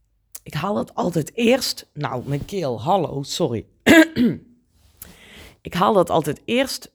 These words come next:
heel erg uit elkaar, dat ik de paarden die graag zijwaarts gaan, echt wel recht richt op rechte lijnen. En de paarden die, ja,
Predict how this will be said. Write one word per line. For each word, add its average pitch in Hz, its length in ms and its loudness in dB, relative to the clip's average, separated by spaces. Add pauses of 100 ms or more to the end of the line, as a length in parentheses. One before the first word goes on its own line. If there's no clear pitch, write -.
(100)
heel 185 320 -4
erg 143 220 -2
uit 156 200 -4
elkaar, 127 680 -6 (540)
dat 151 280 -4
ik 160 260 -2
de - 80 -10
paarden 170 440 0
die 143 140 -6
graag 131 420 -8 (120)
zijwaarts 143 640 -2
gaan, 117 480 -8 (120)
echt - 180 -16
wel 127 160 -4 (140)
recht 135 240 -10
richt - 520 -10 (460)
op 143 160 -12
rechte 143 360 -6
lijnen. 135 500 -2 (920)
En 147 200 -4
de 131 80 0
paarden 143 500 0
die, 131 500 -6 (580)
ja, 117 420 -8